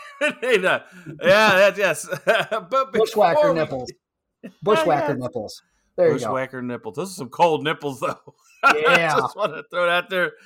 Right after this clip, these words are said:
Speaker 2: There's nothing
Speaker 1: Uh,
Speaker 2: wrong
Speaker 1: but
Speaker 2: with that.
Speaker 1: <laughs> yeah,
Speaker 2: Nothing
Speaker 1: but
Speaker 2: wrong with that.
Speaker 1: <laughs> you are, you are aw-, awful. Uh, but before we get to all that, we just wanna let you know we want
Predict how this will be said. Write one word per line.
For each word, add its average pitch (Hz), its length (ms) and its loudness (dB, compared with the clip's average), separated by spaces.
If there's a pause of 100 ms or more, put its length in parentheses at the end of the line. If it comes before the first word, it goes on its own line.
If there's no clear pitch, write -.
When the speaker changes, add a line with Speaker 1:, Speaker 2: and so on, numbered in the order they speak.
Speaker 2:
There's 165 180 -14
nothing 214 280 6
Speaker 1:
Uh, - 20 8
Speaker 2:
wrong 202 220 4
Speaker 1:
but 139 160 -6 (240)
Speaker 2:
with 143 100 -20 (200)
that. 214 340 2
Speaker 1:
<laughs> - 0 -
yeah, 190 100 4
Speaker 2:
Nothing 202 200 2
Speaker 1:
but 196 60 0
Speaker 2:
wrong 190 280 2
with 127 420 -12 (120)
that. 262 140 -10 (600)
Speaker 1:
<laughs> - 640 -20
you 170 200 -6
are, 127 400 2
you 143 160 -6
are 120 200 -2
aw-, 117 340 -4
awful. 113 480 -8 (240)
Uh, 175 160 4
but 214 160 -2
before 247 220 -4
we 240 100 -8
get 226 160 -2
to 220 80 -2
all 208 140 4
that, 208 200 0
we 208 80 -12
just 202 180 -12
wanna 226 120 -2
let 226 120 -4
you 233 60 -14
know 254 140 -6
we 269 140 -10
want 269 260 -4